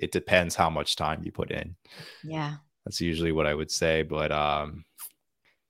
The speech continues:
Speaker 1: it also depends on what your native language is, because it's gonna take some people a lot longer than others, um, to learn
Speaker 2: Yeah.
Speaker 1: the English language. Then also some people take longer to absorb information.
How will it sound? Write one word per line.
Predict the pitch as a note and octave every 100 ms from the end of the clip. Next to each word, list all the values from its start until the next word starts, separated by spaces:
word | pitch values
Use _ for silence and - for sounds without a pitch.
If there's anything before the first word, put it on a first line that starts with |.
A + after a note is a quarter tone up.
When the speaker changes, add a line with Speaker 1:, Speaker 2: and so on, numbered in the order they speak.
| _ _ _
Speaker 1:
it | - F2+
also | G2 -
depends | E2+ - F#2 F2
on | F#2
what | E2 C2
your | D2
native | D2+ D2+ E2+
language | E2 D2+ D2+ D2+
is, | D2+ D#2 -
because | - - D2+ -
it's | -
gonna | D#2
take | D2 - -
some | - D2+
people | F2 D#2 D#2
a | D2+
lot | D#2 -
longer | D#2 D2+ D#2
than | D2+ D2
others, | D#2 D#2+ D2+ - - - -
um, | E2 -
to | G#3+
learn | A#3 B3+ A3+
Speaker 2:
Yeah. |
Speaker 1:
the | -
English | E2 D#2+ -
language. | E2+ D#2 D#2 D#2+ -
Then | E2+
also | - E2 D#2 E2 D2+ D#2+ _ - - -
some | - D#2+
people | F#2 E2+ D#2
take | E2+ D#2+
longer | D#2+ D#2+ D#2
to | - D#2+
absorb | G#2 F2+ D#2 D#2
information. | D2+ D#2 F2+ G2+ C3